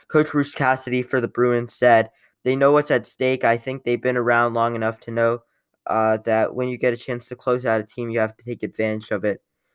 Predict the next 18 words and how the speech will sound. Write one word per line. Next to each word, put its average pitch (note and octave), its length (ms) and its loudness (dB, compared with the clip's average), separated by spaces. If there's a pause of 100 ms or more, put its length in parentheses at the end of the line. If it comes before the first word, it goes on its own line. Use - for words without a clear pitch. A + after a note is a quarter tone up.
(240)
For C3 140 4
us, C3 320 4
last B2 300 -2
year, A#2+ 140 2
it A2+ 80 -6
took B2 160 -12
us A2 160 -6
seven A#2 320 -6
games G#2+ 400 -6
to - 60 -14
defeat G#2+ 360 -10
the G2+ 100 -6
Maple G#2+ 340 -4
Leafs A2+ 280 -2
in G2+ 80 -8
the F#2+ 80 -10
first G#2+ 300 -6
round. B2+ 300 2